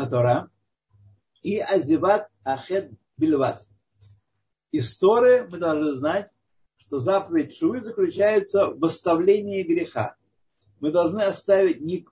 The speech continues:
не прилепиться к греху, не смаковать его, не повторять снова и снова, оставить грех. Всё.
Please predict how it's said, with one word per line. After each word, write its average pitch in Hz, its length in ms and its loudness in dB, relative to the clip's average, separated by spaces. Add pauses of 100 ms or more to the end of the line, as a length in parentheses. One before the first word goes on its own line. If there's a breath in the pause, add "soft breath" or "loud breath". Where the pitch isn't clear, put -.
не 160 280 -8
прилепиться 156 640 -2
к 156 40 -8
греху, 208 480 -6
не 185 120 -4
смаковать 147 640 -2
его, 185 360 -2 (380)
не 160 120 -10
повторять 170 500 0
снова 165 300 -4
и 131 60 0
снова, 208 520 -6 (320)
оставить 190 580 2
грех. 143 300 0
Всё. 131 360 -6